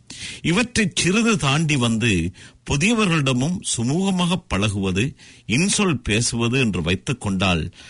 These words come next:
படிப்படியாக புதியவர்களிடம் அவர்கள் சமுதாயத்தின் பிரதிநிதிகள் ஆதலால் சமுதாயத்திடம் அன்பு உண்டாகும்.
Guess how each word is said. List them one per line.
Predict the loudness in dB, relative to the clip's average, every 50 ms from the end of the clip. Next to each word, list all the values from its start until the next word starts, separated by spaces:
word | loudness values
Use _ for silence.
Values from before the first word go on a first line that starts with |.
| -20 -20 -20 _ _ _
படிப்படியாக | -2 0 2 2 0 0 -2 -4 _ 0 0 2 2 2 2 0 -2 -4 -6 _ -4
புதியவர்களிடம் | -2 0 0 0 0 2 0 2 2 2 2 2 0 0 -2 -4 -6 -14 -16 _
அவர்கள் | -4 -2 -2 0 0 0 0
சமுதாயத்தின் | 0 -2 -2 -2 -2 0 2 2 2 2 0 -2 -2 -2 -2 -2 -2
பிரதிநிதிகள் | -2 -2 -2 0 0 0 0 0 0 2 2 0 0 -2 -2
ஆதலால் | -2 -2 0 0 0 0 0 -2 -2 -6 -10 -20 -18 _ -4 -2
சமுதாயத்திடம் | 0 0 0 2 2 2 2 0 -2 -4 -4 -2 0 0 0 -2 -4 -12 -20 _ _ _
அன்பு | -2 0 0 0 0 0 0
உண்டாகும். | 0 0 -2 -2 -2 -4 -4 -6 -8 -8 -8 -10